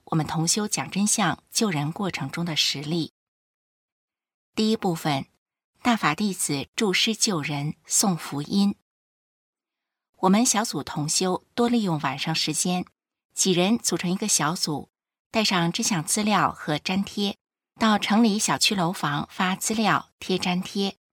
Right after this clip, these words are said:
或是到周边乡镇发放真相资料。大家配合着边走边发，有时做一个通宵。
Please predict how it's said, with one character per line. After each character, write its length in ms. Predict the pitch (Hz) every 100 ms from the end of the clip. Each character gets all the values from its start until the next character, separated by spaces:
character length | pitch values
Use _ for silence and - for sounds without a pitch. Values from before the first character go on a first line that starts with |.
| _ _ _
或 120 | - -
是 100 | 196
到 240 | 190 165
周 160 | 165 220
边 180 | 220
乡 240 | 226 226 226
镇 300 | 226 165 -
发 180 | - 214
放 300 | 208 180 147
真 120 | 135
相 220 | 220 180 147
资 180 | -
料。 320 | 190 185 135 _ _ _ _ _ _ -
大 100 | 202
家 160 | 202
配 180 | - 208
合 220 | 180 156
着 240 | 156 160 131
边 240 | 196 196
走 160 | 165 139
边 220 | 170 170
发， 320 | - 180 180 _ _ _ _ -
有 120 | 185
时 180 | - 208
做 160 | 233
一 120 | 185
个 120 | 180 185
通 240 | - 196
宵。 380 | 208 208 196